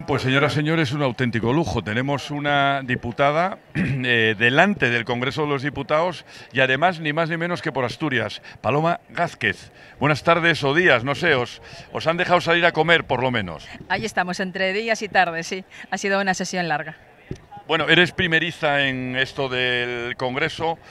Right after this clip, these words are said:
Speaker 1: Eh, ¿cómo has vivido el momento?
Speaker 2: Bueno, pues emocionante, ilusionada, con la responsabilidad además de que tenemos que responder a Asturias como Asturias corresponde. Así que, bueno, un día muy, muy intenso.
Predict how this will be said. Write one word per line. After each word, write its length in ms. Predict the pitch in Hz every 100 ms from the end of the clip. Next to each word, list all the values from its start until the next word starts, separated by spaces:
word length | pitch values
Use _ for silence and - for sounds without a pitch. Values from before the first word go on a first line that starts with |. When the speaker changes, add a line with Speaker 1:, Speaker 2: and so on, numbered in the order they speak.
| - - - -
Speaker 1:
Eh, 260 | 120 120 127
¿cómo 220 | 165 180
has 80 | 160
vivido 340 | 165 143 120
el 60 | 127
momento? 640 | 127 110 95 98 80 80 - - -
Speaker 2:
Bueno, 220 | - 175 160
pues 220 | 160 -
emocionante, 720 | 156 151 156 170 202 226 226
ilusionada, 800 | 214 170 - 160 175 196 214 220
con 120 | 196
la 100 | 175
responsabilidad 720 | 160 156 175 160 160 156 170
además 420 | 170 165 165 170 160
de 340 | 170 160 156
que 120 | 147
tenemos 680 | 151 156 165 175 165 160 - -
que 220 | 170 160
responder 480 | 156 156 165 165 170
a 20 |
Asturias 560 | 165 - 180 170 160 -
como 280 | 170 160 156
Asturias 420 | 143 180 175 160
corresponde. 680 | 165 160 - 214 269 294 330 - - -
Así 320 | - 160 - 170
que, 120 | 180
bueno, 340 | 180 - 175 175
un 160 | 196
día 180 | 202 196
muy, 260 | 190 190 190
muy 100 | 185
intenso. 460 | 190 143 143 -